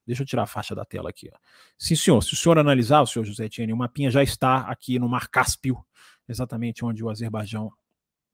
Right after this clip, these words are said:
se eu não estiver falando uma coisa muito errada, ele é banhado. Você tem que entender, senhor José Etienne, que a luz, o ponto de luz no mapinha é,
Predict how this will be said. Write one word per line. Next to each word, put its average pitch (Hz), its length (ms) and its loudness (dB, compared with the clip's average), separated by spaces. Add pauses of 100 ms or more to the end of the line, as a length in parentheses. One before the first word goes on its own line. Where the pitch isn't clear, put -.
(480)
se - 140 -6
eu 117 60 0
não 110 60 2
estiver 113 200 -2
falando 117 260 0
uma 113 140 -2
coisa 113 180 -4
muito 147 260 -2
errada, 117 360 -2 (640)
ele 123 160 -2
é 117 60 0
banhado. 110 580 -4
Você 131 640 0
tem 151 140 -2
que 156 80 -2
entender, 143 320 2
senhor 113 180 -2
José 104 160 -6
Etienne, 101 280 -10
que - 180 -8
a 117 60 -2
luz, - 580 2 (280)
o 135 120 -18
ponto 170 340 -8
de 135 100 0
luz 135 240 8
no 131 80 -2
mapinha 139 480 -4
é, 139 280 2